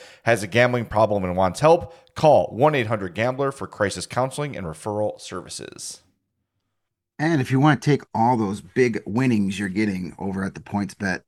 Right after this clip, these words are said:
Speaker 2: app and turn it into some awesome sports gear, well, then you need to go visit our friends at Foco, 'cause they've got you covered from the United Center to the French Room, the north or south side. They have hoodies, slippers, signs, bobbleheads, and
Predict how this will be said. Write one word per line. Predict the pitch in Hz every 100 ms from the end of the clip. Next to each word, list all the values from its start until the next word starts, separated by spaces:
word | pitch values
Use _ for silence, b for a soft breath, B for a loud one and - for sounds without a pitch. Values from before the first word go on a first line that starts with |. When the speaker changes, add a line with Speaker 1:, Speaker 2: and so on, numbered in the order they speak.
| _
Speaker 2:
app | 98 98 90 - _ _ _ _ _ -
and | 107
turn | 147 185 170
it | 147
into | 165 160 156
some | - 131 - _ _ -
awesome | 135 156 156 165 131
sports | - - 139 156 -
gear, | 101 131 151 156
well, | 123
then | 120
you | 117
need | 127 117
to |
go | 110 107
visit | 107 104 104
our | 101
friends | - 101 101 101 -
at | 101 101 -
Foco, | - - - 113 110 90 80 - B B B B -
'cause | 82
they've | 120 147
got | 143 135
you | 123
covered | 127 131 127 117
from | 113
the | 104
United | 101 107 117 110
Center | - 117 110
to |
the | 104
French | 104 123 120 -
Room, | 113 104
the |
north | 104 135 143 -
or | 113 117
south | - 131 127
side. | - 123 123 110
They | 107
have | 101 92
hoodies, | 123 156 139 104 -
slippers, | - 143 - 120 104
signs, | - - 151 143 123 95
bobbleheads, | 131 143 151 117 110 95
and | 107